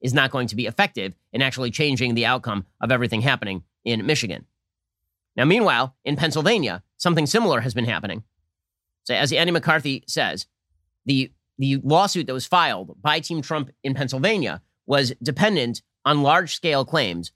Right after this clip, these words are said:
that voter fraud had basically taken place. And then in the middle of the court hearing, they actually dropped the charge of voter fraud from the lawsuit itself. Now, that doesn't mean they didn't say there was voter fraud. They still say there's voter fraud. They just say that their claim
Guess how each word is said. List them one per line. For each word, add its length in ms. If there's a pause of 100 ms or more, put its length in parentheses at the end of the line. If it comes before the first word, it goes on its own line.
(280)
that 240 (180)
voter 320
fraud 300
had 100
basically 320
taken 260
place. 220
And 160
then 280
in 180
the 40
middle 280
of 120
the 60
court 220
hearing, 340 (180)
they 80
actually 300
dropped 480
the 60
charge 280
of 60
voter 220
fraud 260
from 220
the 60
lawsuit 420
itself. 420 (380)
Now, 80
that 100
doesn't 180
mean 140
they 80
didn't 160
say 100
there 100
was 100
voter 200
fraud. 320 (240)
They 100
still 180
say 140
there's 140
voter 220
fraud. 220
They 80
just 180
say 140
that 160
their 120
claim 300